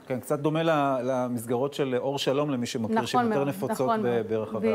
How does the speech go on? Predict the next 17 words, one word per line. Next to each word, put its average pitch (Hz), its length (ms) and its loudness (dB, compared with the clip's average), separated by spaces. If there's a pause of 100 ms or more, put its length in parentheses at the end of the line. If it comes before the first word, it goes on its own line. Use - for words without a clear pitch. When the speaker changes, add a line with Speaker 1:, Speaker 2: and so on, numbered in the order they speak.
(120)
Speaker 1:
הארץ, 185 200 -8
כן. 208 60 -2
Speaker 2:
נכון 208 300 -2
מאוד. 185 160 -6 (680)
אה, - 40 -4 (480)
וזהו, 381 380 2
אה, 269 340 2
יש, 277 220 -4
אה, 269 260 4 (100)
ישנם 269 280 2
ילדים 240 260 2
שלא 220 240 0
יצאו 214 420 0
מכורח 208 400 -2
הסיבות, 208 480 -2 (580)
אה, 196 60 -4 (760)
הביתה, 208 440 0